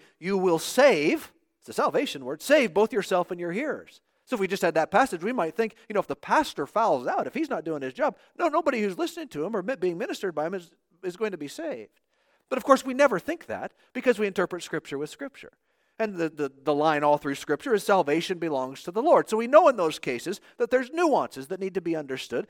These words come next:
These are not efficacious in terms of bringing us to a place of salvation. These are merely aspects that God will work through in different ways and in different forms. But we know that because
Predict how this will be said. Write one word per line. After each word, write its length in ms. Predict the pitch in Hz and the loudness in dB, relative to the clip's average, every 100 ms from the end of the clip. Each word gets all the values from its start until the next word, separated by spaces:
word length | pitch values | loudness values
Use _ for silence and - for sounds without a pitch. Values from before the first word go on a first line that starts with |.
| - | -10
These 180 | - 269 | -6 0
are 80 | 220 | 2
not 240 | 208 202 - | 4 2 2
efficacious 720 | 190 147 - 151 135 160 - | -2 -2 -6 -4 -4 -6 -8
in 100 | 151 | -10
terms 220 | 165 156 | -10 -8
of 160 | 123 113 | -10 -2
bringing 320 | 160 180 165 | -2 0 -2
us 160 | 151 - | -4 -4
to 100 | 147 | -8
a 60 | |
place 280 | - 139 135 | -4 -4 -4
of 100 | 127 | -8
salvation. 540 | - 127 127 156 269 - - _ | -4 -2 -2 -4 -6 -12 -20 _
These 180 | 262 233 | -8 -4
are 60 | 220 | -2
merely 340 | 202 190 180 | -2 -2 2
aspects 460 | 160 - - 160 - | 2 0 -4 -8 -8
that 140 | 180 | -6
God 180 | 135 131 | -2 -2
will 100 | 156 | -2
work 240 | 123 135 - | -4 -6 -8
through 180 | 117 | -8
in 80 | 123 | -6
different 260 | 117 - 117 | -8 -12 -12
ways 320 | 107 110 - _ _ - | -8 -8 -10 _ _ -8
and 140 | 143 | -8
in 60 | 123 | -6
different 280 | 113 123 | -8 -8
forms. 260 | - 240 180 | 2 4 4
But 100 | 175 | 0
we 120 | 185 202 | 0 12
know 240 | 302 320 | 12 12
that 360 | 208 151 180 - _ _ _ | 12 8 6 2 _ _ _
because 600 | 185 - 339 170 185 - | -4 8 8 10 6 0